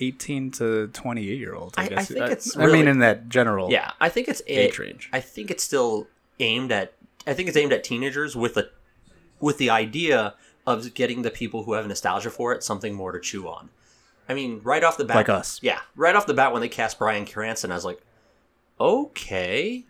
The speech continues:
Speaker 2: this could be a thing to watch."
Speaker 1: Yeah.
Speaker 2: And yeah, 'cause I'll watch anything with Bryan Cranston in it 'cause he's a phenomenal actor. And then I was like, he does have roots in the Power Rangers. He was the voice of a bunch of villains.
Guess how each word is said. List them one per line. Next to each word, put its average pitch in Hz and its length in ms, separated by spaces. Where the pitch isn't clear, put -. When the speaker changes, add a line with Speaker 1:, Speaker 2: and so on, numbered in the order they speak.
Speaker 2:
this 151 260
could 226 220
be 127 160
a 107 80
thing 92 340
to 87 80
watch." 85 600
Speaker 1:
Yeah. 110 160
Speaker 2:
And 104 220
yeah, 220 200
'cause 104 140
I'll 92 120
watch 90 180
anything 90 220
with 82 100
Bryan 85 180
Cranston 90 380
in 82 60
it 85 80
'cause 82 120
he's 87 160
a 85 160
phenomenal 85 500
actor. - 260
And 90 100
then 95 80
I - 20
was 87 80
like, 90 160
he - 200
does 151 220
have 131 180
roots 117 280
in 170 60
the 170 60
Power 180 240
Rangers. 190 460
He 123 60
was 110 120
the 107 80
voice 107 260
of 113 80
a 101 60
bunch 98 240
of 95 160
villains. 104 640